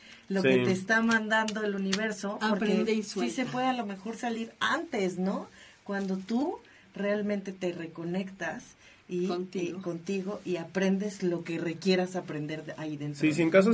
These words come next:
Speaker 2: si en, si en caso llegase este mensaje para ti, yo creo que este, mm, programa fue diseñado para ti. Yo creo que sí.
Speaker 3: Claro.
Speaker 2: Y te diría esto, no, no estás solo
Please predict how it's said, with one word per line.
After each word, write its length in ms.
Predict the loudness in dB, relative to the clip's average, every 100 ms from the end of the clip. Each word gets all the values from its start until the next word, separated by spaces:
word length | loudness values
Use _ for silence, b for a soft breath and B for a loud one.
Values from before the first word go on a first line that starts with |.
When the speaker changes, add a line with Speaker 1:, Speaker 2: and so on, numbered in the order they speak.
| 4
Speaker 2:
si 100 | 4
en, 220 | 6 6 2
si 120 | 2
en 80 | 4
caso 240 | 4 4
llegase 340 | 6 6 4
este 160 | 2 2
mensaje 360 | 2 2 0 0
para 280 | 2 2
ti, 180 | 2 0 -2 0
yo 160 | 0
creo 160 | 2 2
que 100 | 2
este, 200 | 0 0
mm, 520 | -4 -6 -10 -4 -2 -4 -10 _ _ -20 -20 _ _
programa 440 | 4 6 8 6 6
fue 100 | 4
diseñado 380 | 4 2 2
para 200 | 0 -4
ti. 140 | -4 -8 -14 -8
Yo 160 | -4 -4
creo 140 | -4
que 100 | -6
sí. 120 | -6
Speaker 3:
Claro. 180 | -6 -6 B B B 2
Speaker 2:
Y 200 | 6 6
te 120 | 6
diría 260 | 4 6 6
esto, 240 | 4 0 -8 b b b b _ _ _ _ _ _ 2
no, 220 | 4 6 8
no 160 | 10
estás 240 | 10 6 4
solo 320 | 4 2 0